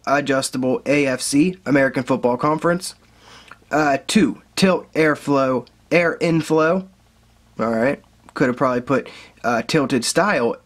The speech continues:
in air intake instead of that. That's a little bit, uh, misleading.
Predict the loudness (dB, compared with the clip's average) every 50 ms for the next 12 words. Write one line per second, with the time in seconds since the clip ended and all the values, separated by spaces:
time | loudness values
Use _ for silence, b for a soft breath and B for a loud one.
0 | _ _ _ _ _ _ _ _ -4 0 2 4 4 4 2 2 0 -2 0 2
1 | 2 2 2 0 -2 0 2 2 2 2 2 0 -2 -4 -4 -6 -8 -10 -8 -4
2 | -2 0 0 0 0 0 0 -2 -2 -4 -6 -6 -6 -4 -2 0 0 2 2 0
3 | -2 -2 -4 -4 -2 -2 0 0 0 -2 -2 -2 -2 0 0 2 2 0 0 -2